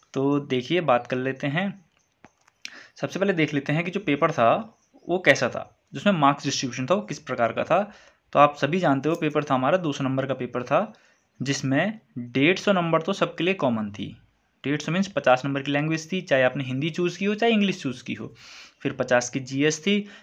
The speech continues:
जिसमें करंट अफेयर्स ज़्यादा पूछे गए थे, और पचास नंबर की आपकी मैथ्स प्लस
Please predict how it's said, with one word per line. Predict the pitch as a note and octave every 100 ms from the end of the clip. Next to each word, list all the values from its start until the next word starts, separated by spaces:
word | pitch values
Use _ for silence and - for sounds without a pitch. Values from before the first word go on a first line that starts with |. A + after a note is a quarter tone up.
| -
जिसमें | B2+ D#3+ E3+
करंट | C3+ D3 D3+
अफेयर्स | C#3+ E3 D#3+ -
ज़्यादा | C#3+ C3
पूछे | C3 B2+ C3
गए | B2 B2 E3
थे, | E3 E3 - - -
और | C3 B2 B2+ B2
पचास | C3 C#3+ D3 D3+
नंबर | C#3+ C#3
की | C#3
आपकी | C3 C#3
मैथ्स | C3+ C3+ -
प्लस | - G3+ A#3 -